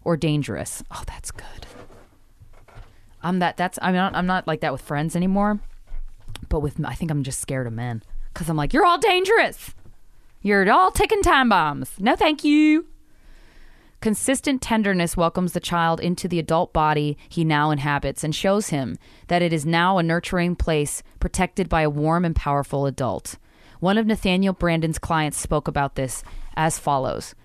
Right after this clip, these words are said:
"All the year, all these years, I've tried to be an adult by denying the child I once was. I was so ashamed and hurt and angry." But I truly felt like an adult for the first time when I took her in my arms and accepted her as part of me.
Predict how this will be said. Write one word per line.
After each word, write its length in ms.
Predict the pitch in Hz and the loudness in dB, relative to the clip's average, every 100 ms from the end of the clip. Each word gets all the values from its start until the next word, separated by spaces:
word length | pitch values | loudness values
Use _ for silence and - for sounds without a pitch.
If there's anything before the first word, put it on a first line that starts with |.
| _ _ - | _ _ -4
"All 320 | 190 233 269 | 2 4 4
the 100 | 262 | 4
year, 240 | 226 180 - | 4 2 2
all 220 | 190 233 | 2 2
these 220 | 247 214 | 2 2
years, 320 | 180 170 160 | 2 2 2
I've 120 | 160 151 | 0 -2
tried 300 | - 185 190 | 0 0 0
to 80 | 175 | 0
be 120 | 180 | 0
an 60 | |
adult 360 | 165 156 156 156 | 0 0 0 2
by 140 | 151 | 0
denying 480 | 147 151 151 160 175 | 0 0 2 2 0
the 40 | 165 | -2
child 460 | - 151 151 151 | -2 0 2 2
I 60 | 139 | 0
once 340 | 131 151 - | -2 -2 -2
was. 380 | 135 113 131 - - - - | -2 -2 -4 -10 -20 -20 -4
I 80 | 180 | 0
was 120 | 185 | 0
so 280 | - 226 240 | 0 2 2
ashamed 680 | 247 - 196 190 196 208 - - - | 2 0 0 2 2 2 -2 -8 -6
and 120 | 147 | -6
hurt 380 | - 185 196 - _ - | -2 0 0 -4 _ -12
and 160 | - 180 | -6 -4
angry." 520 | - 190 180 147 90 - - - - | 0 2 2 0 -4 -8 -16 -12 -2
But 100 | 185 | 0
I 60 | |
truly 460 | 175 - 247 247 254 | 0 -2 0 2 2
felt 280 | - 202 - | 2 0 2
like 160 | 180 | 0
an 60 | 175 | 0
adult 300 | 165 175 175 | 2 0 0
for 80 | 160 | -4
the 80 | |
first 400 | 151 - 196 - | -4 0 0 0
time 400 | - 170 139 131 | 0 2 2 0
when 140 | - 156 | 0 0
I 60 | |
took 280 | 151 - 208 | 0 -2 -2
her 140 | - 226 | 0 0
in 140 | 185 | 2
my 160 | 185 180 | 0 0
arms 420 | 165 156 147 147 | 0 0 0 -2
and 120 | 151 | -4
accepted 440 | 147 - 170 175 | -4 -2 -2 -2
her 200 | 147 165 | -2 -2
as 140 | - - | -2 -4
part 280 | - 139 123 | -4 -2 -4
of 120 | 104 | -6
me. 280 | 98 - | -8 -10